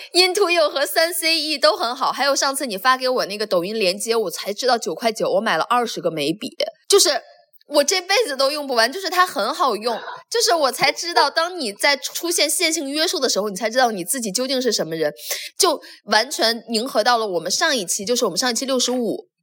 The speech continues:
期选择的，就是你自-，什么时候知道你是什么样的人，你怎么做选择，不是你什么都想要，而是你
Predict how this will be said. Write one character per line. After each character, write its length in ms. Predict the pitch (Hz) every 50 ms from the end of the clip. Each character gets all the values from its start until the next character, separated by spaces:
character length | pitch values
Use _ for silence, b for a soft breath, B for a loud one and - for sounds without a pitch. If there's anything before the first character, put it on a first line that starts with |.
| _ _ _ _ -
期 240 | - - 233 233 254
选 260 | - 247 185 156 147
择 200 | 160 151 139 147
的， 100 | 185 208
就 100 | 214 254
是 280 | 247 254 226 190 175 B B B B B B B
你 420 | 269 269 247 208 180 147 196 202
自-， 180 | - - - 254
什 160 | 233 - 208
么 80 | 214 311
时 80 | 320
候 80 | 277 254
知 120 | 247 262
道 100 | 262 254
你 100 | 233 165
是 120 | 180 214 202
什 100 | 196 185
么 80 | 180
样 100 | 208 214
的 120 | 214 202 185
人， 180 | 165 160 180
你 80 | 226 277
怎 160 | 262 254 175
么 80 | 151 175
做 140 | 269 262
选 260 | 247 247 247 147 120 143
择， 180 | - 135 101
不 220 | - - - 190 240
是 140 | - 427
你 160 | 403 330 220 175
什 120 | - 175
么 80 | 165 196
都 140 | 214 240
想 260 | 247 254 233 156 143 160
要， 220 | 190 196 160 - - - B B B B B B B B
而 140 | - 220 233
是 200 | 269 - 403 392
你 280 | 349 302 233 156 143